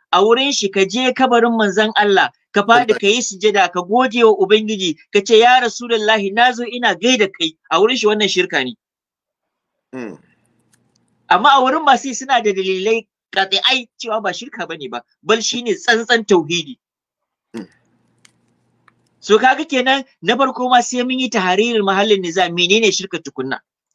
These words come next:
Speaker 1: Sannan idan abin ya tabbata ma shirka ne, to wannan shirka, shirka ce take fitar da mutum daga musulunci ko ba shirka take fitar da mutum daga musulunci bace ba?
Speaker 2: Mm.
Speaker 1: Ba kowace shirka bace idan mutum yake ya fita daga musulunci.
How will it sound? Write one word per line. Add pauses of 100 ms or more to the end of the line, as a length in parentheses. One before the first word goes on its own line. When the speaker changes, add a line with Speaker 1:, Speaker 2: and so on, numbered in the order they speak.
(560)
Speaker 1:
Sannan
idan
abin
ya
tabbata
ma
shirka
ne, (380)
to
wannan
shirka,
shirka
ce
take
fitar
da
mutum
daga
musulunci (200)
ko
ba
shirka
take
fitar
da
mutum
daga
musulunci
bace
ba? (720)
Speaker 2:
Mm.
Speaker 1:
Ba
kowace
shirka
bace (220)
idan
mutum
yake
ya
fita
daga
musulunci.